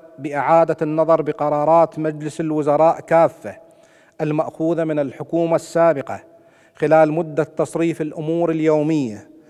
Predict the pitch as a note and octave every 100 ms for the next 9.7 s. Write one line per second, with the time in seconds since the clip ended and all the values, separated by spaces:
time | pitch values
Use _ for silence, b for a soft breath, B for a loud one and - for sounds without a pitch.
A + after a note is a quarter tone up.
0 | b b D3 C#3+ D#3 C#3+ E3 D#3+ E3 D3
1 | D#3+ E3 E3 D3+ D3+ D#3 D#3+ E3 D#3+ D#3+
2 | E3 D#3+ D3+ D3 D3 E3 E3 E3 D#3+ D3+
3 | D#3+ D3+ D#3+ D#3 C#3+ C#3+ D#3+ D3+ G#2 F#2+
4 | - b b b b C#3+ D#3 D#3+ D#3+ D3+
5 | D#3+ D#3 D3+ - D#3 C#3 D3+ C#3+ C#3+ D#3
6 | D3 D3+ D3 C#3+ - B B - D#3 E3
7 | E3 E3 D#3 - D#3+ D3+ D3+ C#3+ B2 -
8 | D#3 D3+ - D#3+ D3 C#3+ C#3 D#3 C3 D3+
9 | D3+ C#3 B2+ - D#3+ C3 G2